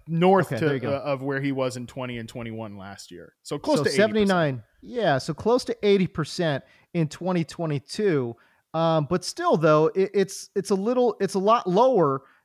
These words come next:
Speaker 2: than you'd like to see. Sixtieth percentile zone score in twenty twenty-two.
Speaker 1: Yeah, I, I think it's, like, good, not great, or, or great, not elite, uh, certainly at this point with Keenan Allen and, and his ability there.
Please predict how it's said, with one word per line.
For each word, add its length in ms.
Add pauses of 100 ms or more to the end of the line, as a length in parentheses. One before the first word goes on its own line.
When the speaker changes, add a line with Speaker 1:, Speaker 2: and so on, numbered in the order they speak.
Speaker 2:
than 160
you'd 200
like 200
to 80
see. 160
Sixtieth 800
percentile 880 (260)
zone 320
score 440
in 180
twenty 260
twenty-two. 480 (320)
Speaker 1:
Yeah, 200
I, 40
I 260
think 160
it's, 300
like, 380
good, 240
not 260
great, 400 (140)
or, 380
or 420 (500)
great, 440
not 280 (320)
elite, 540 (180)
uh, 140
certainly 580
at 200
this 180
point 320
with 160
Keenan 260
Allen 300
and, 160
and 100
his 120
ability 420
there. 400